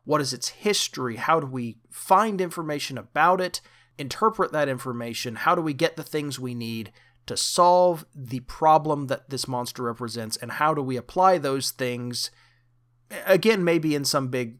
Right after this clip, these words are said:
you know, epic showdown? I haven't talked about this on air, and I'm really hoping to find time to at some point or find a suitable topic. We had an, a showdown with an epic fey creature in our mage game.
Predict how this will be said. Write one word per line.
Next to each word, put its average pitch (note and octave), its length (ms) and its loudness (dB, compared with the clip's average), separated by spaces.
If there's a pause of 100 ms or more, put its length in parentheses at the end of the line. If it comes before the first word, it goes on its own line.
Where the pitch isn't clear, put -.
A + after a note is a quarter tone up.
(100)
you D3 100 -4
know, B2+ 120 -6
epic C3+ 380 -8 (160)
showdown? F#3 580 2 (720)
I D3 80 4
haven't E3+ 460 0
talked - 360 0
about C#3 360 0
this C3 260 -4 (260)
on B2+ 300 -4
air, D#3+ 280 2
and A#2 100 0
I'm C3 180 -4
really F3+ 200 2
hoping C#3+ 300 -2
to B2 60 -8
find B2 280 -2
time C#3 260 -4
to C3 120 -4
at - 100 -8
some D#3+ 220 -2
point A#2+ 300 -8 (100)
or B2 260 -8 (140)
find C#3+ 240 0
a - 20 -6
suitable A#2+ 340 -8
topic. E3+ 460 2 (480)
We D3+ 320 -2
had F#3+ 200 2
an, D3+ 120 -6 (160)
a C3 80 -6
showdown C3+ 580 0
with B2 200 -6
an B2 180 -8
epic D3+ 300 -4
fey F#3+ 300 -4
creature C3+ 420 -6
in B2 80 -4
our A#2+ 120 -4
mage F#3+ 380 -6
game. - 300 -12